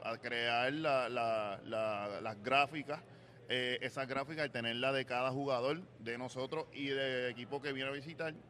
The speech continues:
va a aparecer en nuestra te-, televi-, en nuestra, mm, televisión, en nuestras casas, en app, en Apple, lo que sea. Y los scouts van a tener acceso a eso.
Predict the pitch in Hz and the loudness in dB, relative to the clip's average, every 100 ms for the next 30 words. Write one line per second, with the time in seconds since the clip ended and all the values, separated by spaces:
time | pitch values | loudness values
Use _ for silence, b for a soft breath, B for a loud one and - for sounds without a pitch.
0 | - - - 120 117 113 123 123 123 131 | -20 -20 -6 -2 0 -2 -4 -4 -6 -8
1 | 131 131 135 143 123 139 143 156 113 107 | -6 -6 -4 -4 -4 -2 -2 -2 -4 -8
2 | 104 120 117 110 98 - - - 73 65 | -8 -4 -2 -2 -4 -8 -16 -18 -16 -14
3 | 78 - 135 135 135 127 131 131 135 - | -14 -4 0 0 0 -2 -4 -4 -6 -4
4 | 123 127 147 139 120 117 117 123 - 123 | 0 0 0 -2 -2 0 0 0 -4 -6
5 | 113 110 110 110 110 107 104 120 127 135 | -4 -4 -4 -6 -6 -6 0 0 2 0
6 | 120 113 160 175 - B B B B B | -2 -4 -2 -2 -6 B B B B B
7 | - - - - - 180 202 196 170 151 | -20 -20 -18 -16 -4 2 4 6 6 6
8 | 131 - 160 247 170 156 143 135 127 127 | 2 0 0 2 0 0 2 2 0 -4
9 | 113 107 90 | -4 -4 -4